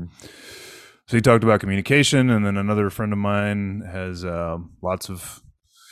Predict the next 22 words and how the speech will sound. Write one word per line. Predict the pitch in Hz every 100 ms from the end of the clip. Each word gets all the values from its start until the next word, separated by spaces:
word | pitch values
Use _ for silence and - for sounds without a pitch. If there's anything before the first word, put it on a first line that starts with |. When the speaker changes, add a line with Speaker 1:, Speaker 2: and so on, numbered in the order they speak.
| - - _ _ _ _ _ _ _ _ -
Speaker 2:
scars | - 123 120 117
from | - 110 107
his | 107 101
past, | 123 117 120 113 -
from | 104
mom | 104 110 113 113 110
and | 101 98 92 - - - - - _ _ -
this | 101
and | 98
that. | 104 104 101
And | 87 85
so | 90
he | 95
talked | 104 90
about | - 80 80
grace, | 101 101 98 -
and | 71 65 - _ _ _ _ _ _ _
it | 175
was | 143
really | 165
good. | 127 143 110 107 - _ _ _ _ _ _ _ _ - _
Um, | 104 101 98 92 87 82